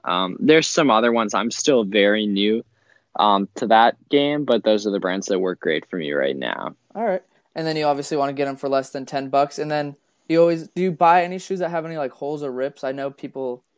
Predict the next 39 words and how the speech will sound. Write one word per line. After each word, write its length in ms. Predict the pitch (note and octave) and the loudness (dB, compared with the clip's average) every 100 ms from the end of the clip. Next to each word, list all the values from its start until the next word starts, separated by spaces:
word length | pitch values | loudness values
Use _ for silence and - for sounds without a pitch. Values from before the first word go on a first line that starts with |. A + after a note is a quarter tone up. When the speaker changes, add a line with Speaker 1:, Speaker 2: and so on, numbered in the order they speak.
| _ _ | _ _
Speaker 2:
may 360 | C3 C#3+ D3 B2 | -8 -6 -8 -10
or 80 | B2 | -14
may 200 | B2 A#2+ | -10 -10
not 280 | B2 A#2+ - | -8 -10 -10
do 160 | C3 C3 | -10 -6
those. 520 | B2+ B2+ - - _ _ _ _ _ _ _ _ | -6 -8 -12 -20 _ _ _ _ _ _ _ _
Speaker 1:
Yeah, 300 | - C#3 A#2+ B2 | 6 8 6 2
so 200 | - F3+ | 4 4
I 100 | F3+ | 4
stay 300 | - D#3+ B2+ | 2 2 4
away 240 | A2 G#2 | 4 0
from 200 | - G#2+ | -2 -6
that 200 | G2+ G2+ | -2 -2
Speaker 2:
Stay 60 | - | 0
Speaker 1:
stuff 240 | A#2 G#2+ | 4 4
Speaker 2:
away 60 | C3+ | 4
Speaker 1:
just 240 | A#2 - | -4 -4
Speaker 2:
from 80 | A2+ | 0
it? 40 | G#2+ | 0
Speaker 1:
'cause, 340 | G2 - - _ | 0 -4 -10 _
Speaker 2:
Okay. 80 | G#2 | 2
Speaker 1:
um, 220 | G#2 G2 - | 2 2 2
I 140 | A#2 | 4
don't 180 | A#2 A2+ | 4 4
want 300 | G#2 G2 - _ | 2 0 -4 _
anyone, 640 | A2 G2+ G2+ F#2+ F#2 F#2+ G2 | -2 0 0 -2 -2 -4 -8
you 120 | - A#2 | 0 4
know, 120 | G#2+ | 6
I 300 | F#2 A2+ A#2+ | 6 6 6
would, 240 | G#2+ G#2+ - _ _ _ - | 2 -2 -4 _ _ _ -2
I 200 | A2+ A2+ | 0 0
show 540 | - B2 A#2 A2+ A2+ - _ _ _ _ | -2 -2 0 0 -4 -10 _ _ _ _
all 240 | A2 A2 G#2 | -2 0 2
aspects, 600 | G2+ G#2+ - G#2 G#2 - | 0 -2 -6 -6 -6 -6
angles 400 | G#2+ G#2+ G#2 A2+ | -6 -4 -4 0
of 80 | |
the 80 | A2 | 0
shoes 320 | G#2 A#2 A2 | 2 0 0
Speaker 2:
Mm-hmm. 280 | C#3+ C3+ B2+ | -4 -14 -16